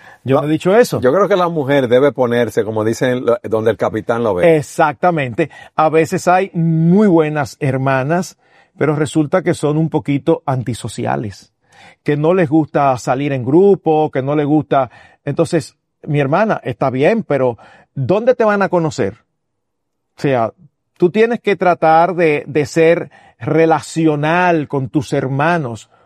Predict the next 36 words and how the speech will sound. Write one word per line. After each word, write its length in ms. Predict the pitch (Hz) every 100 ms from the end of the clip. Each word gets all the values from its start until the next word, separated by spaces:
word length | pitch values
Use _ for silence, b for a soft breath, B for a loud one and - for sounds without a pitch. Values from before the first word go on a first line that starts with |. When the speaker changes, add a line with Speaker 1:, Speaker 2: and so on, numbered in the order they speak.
| _
Speaker 1:
solteros, 920 | - 139 127 - 151 156 117 - _ b b
solteros 560 | - 151 143 151 165 175
y 40 | 196
solteras. 680 | 233 214 311 381 170 - B B
Y 100 | 185 214
es 100 | 247
precisamente 760 | 320 285 277 269 240 254 240
de 80 | 208
esa 200 | 214 240
interrelación 920 | 220 226 220 226 233 - 226 214 226 B B B
donde 320 | 233 240 226
alguien 420 | 247 262 262 254 240 _
te 140 | 226
va 240 | 214 214 226
a 40 |
mirar, 560 | 233 226 214 208 208 185
va 180 | 202 208
a 60 |
conocer, 800 | - 208 208 - 196 202 208 185
quizás 340 | - 196 196
le 80 | 208
va 100 | 190
a 20 |
llamar 420 | 196 185 185 190 180
la 160 | 180
atención 680 | 170 170 160 175 175 180 165 B B B _ _ _
tu 280 | 170 170 156
carácter, 800 | 165 165 170 175 - 180 180 160
tu 200 | 160 151
forma 440 | - 180 175 170
de 100 | 165
responder, 760 | 165 160 - 160 151 156 160 143
tu 120 | 160
forma 340 | - 156 156
de 100 | 147
comportarte. 840 | 139 143 135 127 139 147 - 107